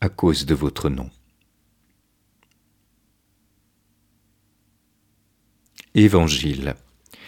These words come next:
Sequentia Sancti Evangelii secundum Lucam. Suite du Saint Évangile selon saint Luc. En ce temps-là, Jésus dit aux pharisiens, « Sans doute vous m'appliquerez ce proverbe,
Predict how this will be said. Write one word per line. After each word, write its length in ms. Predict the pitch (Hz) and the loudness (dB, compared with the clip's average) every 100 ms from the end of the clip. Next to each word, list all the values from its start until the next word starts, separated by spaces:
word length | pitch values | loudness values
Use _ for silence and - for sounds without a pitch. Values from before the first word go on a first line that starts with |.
| - - - - | -20 -20 -20 -4
Sequentia 760 | - 127 - 117 - - 113 | 2 4 6 6 6 8 6
Sancti 500 | - 110 104 - 104 | 8 4 2 2 4
Evangelii 840 | 95 98 92 82 87 85 92 85 76 | 6 6 4 4 2 4 2 0 2
secundum 680 | - 85 95 82 87 85 | 2 0 0 0 0 0
Lucam. 720 | 78 78 85 - 73 65 65 67 - - - _ _ _ - | 0 0 -2 -4 -8 -6 -10 -12 -20 -20 -20 _ _ _ -4
Suite 440 | - 131 123 - | 2 4 2 0
du 180 | 101 104 | 0 4
Saint 280 | - 113 104 | 6 6 6
Évangile 680 | 101 95 87 104 98 95 | 4 6 4 4 6 6
selon 360 | - 95 87 90 | 4 2 2 2
saint 280 | - - 76 | 2 0 -2
Luc. 500 | 67 64 - - - _ _ _ _ _ _ _ _ _ _ _ | -4 -10 -14 -20 -20 _ _ _ _ _ _ _ _ _ _ _
En 100 | 110 | 2
ce 180 | 110 - | 4 4
temps-là, 680 | 104 113 107 107 110 113 - | 4 4 6 6 4 2 -4
Jésus 460 | - 90 104 95 120 | -6 2 2 2 -2
dit 220 | 107 98 | -2 -2
aux 100 | 98 | -2
pharisiens, « 600 | 87 95 87 85 85 98 107 - - _ _ _ _ _ - | 2 2 4 2 2 0 0 -8 -20 _ _ _ _ _ -6
Sans 220 | - 123 | 4 4
doute 300 | 117 147 - | 6 4 4
vous 160 | 120 120 | 4 6
m'appliquerez 600 | 117 117 113 117 107 110 | 6 4 2 4 6 6
ce 140 | - | 4
proverbe, 800 | 95 - 92 101 95 80 78 76 | 2 2 4 4 4 2 0 0